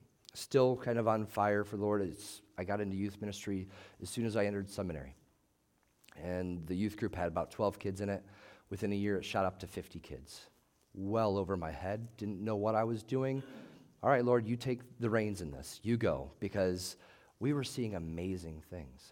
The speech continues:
I was seeing deliverances. I was seeing miracles happen.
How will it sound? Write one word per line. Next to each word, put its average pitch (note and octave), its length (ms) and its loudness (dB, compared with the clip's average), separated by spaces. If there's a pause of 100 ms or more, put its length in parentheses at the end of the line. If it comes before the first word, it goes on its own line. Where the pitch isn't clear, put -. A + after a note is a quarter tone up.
I G2 60 -2
was A2 100 -4
seeing A#2 240 -2
deliverances. A2+ 640 -4
I - 40 -6
was F2+ 120 -4
seeing E2+ 260 -8
miracles A#2+ 400 -2
happen. G#2+ 400 -2